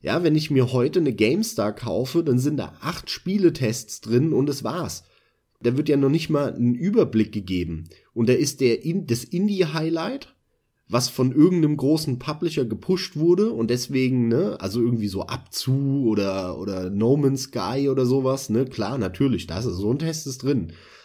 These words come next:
Dann ist, sind achtundsechzig Seiten Spieletest über Battlefield One drin, obwohl das ein Spiel ist, was es, äh, schon achtzig Mal gespielt hab. Warum soll ich da sechsunddreißig Seiten mir durchlesen,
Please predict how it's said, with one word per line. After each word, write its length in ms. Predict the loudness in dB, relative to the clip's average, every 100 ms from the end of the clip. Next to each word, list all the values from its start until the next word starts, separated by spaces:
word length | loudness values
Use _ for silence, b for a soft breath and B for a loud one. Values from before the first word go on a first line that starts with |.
| B -2
Dann 160 | 0
ist, 260 | 0 -4 -8 b b
sind 380 | -2 0 2 0 -4
achtundsechzig 1040 | -6 -6 -2 0 0 0 -2 -2 -4 -4 -2
Seiten 720 | -2 -2 -2 -2 -2 -2 -4
Spieletest 840 | -6 -4 0 0 0 -2 -2 -6
über 220 | -2 -2
Battlefield 640 | 0 0 -2 0 0 0
One 280 | 2 2 2
drin, 500 | 2 2 0 -4 -12 -8
obwohl 320 | -4 0 2
das 160 | 2
ein 80 | 0
Spiel 360 | -2 -4 -2 0
ist, 160 | -2
was 160 | -4 -6
es, 180 | -6 -8
äh, 340 | -6 -6 -6
schon 280 | -6 -6 -6
achtzig 400 | -10 -12 -8 -6
Mal 180 | -4 -4
gespielt 440 | -6 -6 -6 -4
hab. 200 | -4 -4
Warum 220 | -2 -2 0
soll 180 | -2
ich 120 | -4 -4
da 240 | -4 -4
sechsunddreißig 720 | -6 -4 -6 -4 -6 -4 -6
Seiten 380 | -6 -4 -2 0
mir 100 | 0
durchlesen, 720 | 2 -2 0 0 0 -2 -4